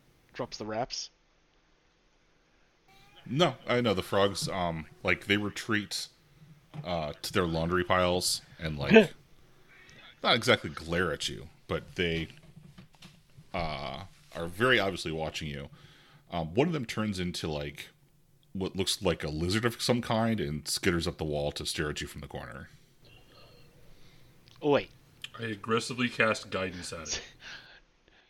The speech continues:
Speaker 1: You better stop looking, or it's gonna be mighty painful for you.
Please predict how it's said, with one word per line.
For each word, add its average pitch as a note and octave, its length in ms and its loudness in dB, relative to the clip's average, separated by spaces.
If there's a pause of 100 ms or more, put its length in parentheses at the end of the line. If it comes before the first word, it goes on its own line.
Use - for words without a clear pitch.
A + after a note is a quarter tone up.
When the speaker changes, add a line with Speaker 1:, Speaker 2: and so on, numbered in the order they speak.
(120)
Speaker 1:
You C3 80 -16
better C#3 160 -2
stop C#3+ 280 4
looking, B2 440 -4 (880)
or A#2 100 -2
it's G#2+ 120 -8
gonna B2 180 -4
be A2 260 -4 (260)
mighty G#2+ 440 -4
painful C#3+ 360 -6
for F#2 220 -8
you. F#2 80 -6